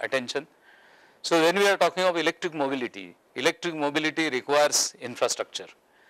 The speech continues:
Infrastructure for charging batteries. Uh, so this is, uh, where infrastructure has to be available all across the cities, all across the country.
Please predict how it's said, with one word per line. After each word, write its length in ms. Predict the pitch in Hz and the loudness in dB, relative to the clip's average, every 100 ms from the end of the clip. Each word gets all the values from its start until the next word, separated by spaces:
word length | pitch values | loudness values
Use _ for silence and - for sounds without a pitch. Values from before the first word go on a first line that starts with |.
| _ _ 127 | _ _ -4
Infrastructure 680 | 135 156 - 151 - 165 147 139 | 2 2 2 -2 2 2 2 2
for 120 | 139 123 - - | 2 2 -10 0
charging 420 | 131 127 147 135 | 0 2 0 2
batteries. 580 | 135 131 151 160 - - _ _ _ _ _ _ _ _ | 2 2 0 0 -4 -6 _ _ _ _ _ _ _ _
Uh, 260 | - 127 135 | 0 2 4
so 220 | 127 165 143 | 4 2 4
this 140 | 156 | 2
is, 300 | 196 160 - | 2 0 2
uh, 200 | 180 160 131 | 4 4 4
where 240 | 170 180 143 - - | 4 4 0 -10 -8
infrastructure 560 | 135 170 165 165 - 180 135 | 0 2 4 2 2 4 4
has 120 | 139 | 2
to 40 | 160 | 2
be 40 | 156 | 4
available 480 | 139 147 143 147 143 | 4 4 4 4 4
all 120 | 147 | 4
across 320 | 139 131 135 123 | 4 2 0 0
the 60 | |
cities, 400 | 117 123 151 151 131 | -6 -4 -4 -2 0
all 100 | 120 123 | 0 0
across 200 | 120 123 | -2 -4
the 120 | 120 123 | -4 -8
country. 280 | 117 131 | -8 -8